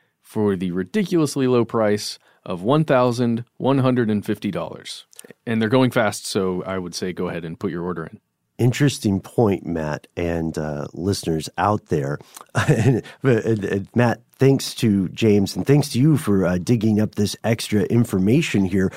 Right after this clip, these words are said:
Speaker 2: One fascinating point is that there are price breaks at volume. So if you're already getting one Mosquito, one M K multi-age,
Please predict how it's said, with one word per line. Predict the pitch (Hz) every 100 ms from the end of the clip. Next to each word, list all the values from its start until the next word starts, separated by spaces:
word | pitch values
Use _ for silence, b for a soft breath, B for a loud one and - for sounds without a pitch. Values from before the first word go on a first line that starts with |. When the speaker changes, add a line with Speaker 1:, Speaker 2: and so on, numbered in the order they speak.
| B B
Speaker 2:
One | - 120 127 113
fascinating | 120 110 - 104 92 90
point | - 139 127 -
is | 90 -
that | 95
there | - 92 -
are | 95 92
price | - - 101 110 -
breaks | 151 156 165 - - -
at | 98 -
volume. | 87 92 92 110 147 180 196 b b b b
So | 175
if | 160 147
you're | 147
already | 123 156 151 113
getting | 92 110 104 98 87
one | 87 101 107 107 -
Mosquito, | 98 90 - - 92 85
one | 85 92 98
M | 92
K | - 82
multi-age, | 85 92 - 76 73 71 69